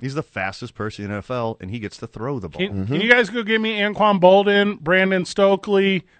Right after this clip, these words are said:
Speaker 2: Torrey Smith?
Speaker 1: <laughs>
Speaker 2: Uh, I'm gonna, guys, we're gonna stretch it out here. Is, is
Speaker 1: Bring, bring Ray Ray back while we're
Speaker 2: Yeah,
Speaker 1: at it.
Speaker 2: done.
Speaker 3: Yeah.
Speaker 2: Get 'em all.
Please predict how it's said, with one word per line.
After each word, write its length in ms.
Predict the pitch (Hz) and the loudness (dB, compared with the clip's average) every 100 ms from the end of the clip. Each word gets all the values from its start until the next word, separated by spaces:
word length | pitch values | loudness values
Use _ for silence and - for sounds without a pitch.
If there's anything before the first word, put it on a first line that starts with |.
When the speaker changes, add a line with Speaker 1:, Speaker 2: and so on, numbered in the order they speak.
| _ | _
Speaker 2:
Torrey 320 | - 185 185 | 2 4 4
Smith? 800 | 180 - 196 190 190 190 - - 160 | 0 -2 4 6 6 2 -2 -16 -20
Speaker 1:
<laughs> 40 | - _ _ _ | -20 _ _ _
Speaker 2:
Uh, 220 | 165 175 175 | 0 4 4
I'm 140 | 170 | 4
gonna, 300 | 175 190 196 | 0 0 0
guys, 360 | 165 180 190 185 | -4 2 4 4
we're 60 | |
gonna 160 | 214 220 | 2 0
stretch 320 | - 220 202 | 2 0 2
it 80 | 202 | 4
out 240 | 196 196 | 6 6
here. 380 | 170 196 196 202 | 4 4 6 6
Is, 340 | 175 170 143 175 - | 4 0 -4 -12 -10
is 180 | 202 156 | -8 -4
Speaker 1:
Bring, 320 | 107 214 247 120 | 2 4 4 4
bring 240 | 185 208 | 6 8
Ray 180 | 143 151 | 6 8
Ray 180 | 131 113 | 6 4
back 260 | 110 98 | 2 2
while 120 | 113 101 | 2 2
we're 80 | 95 | 2
Speaker 2:
Yeah, 100 | 92 | 4
Speaker 1:
at 40 | 90 | 6
it. 80 | |
Speaker 2:
done. 200 | - 226 170 | 8 8 6
Speaker 3:
Yeah. 140 | 151 | 2
Speaker 2:
Get 80 | 226 | 2
'em 100 | 208 | 2
all. 260 | 220 175 | 0 -2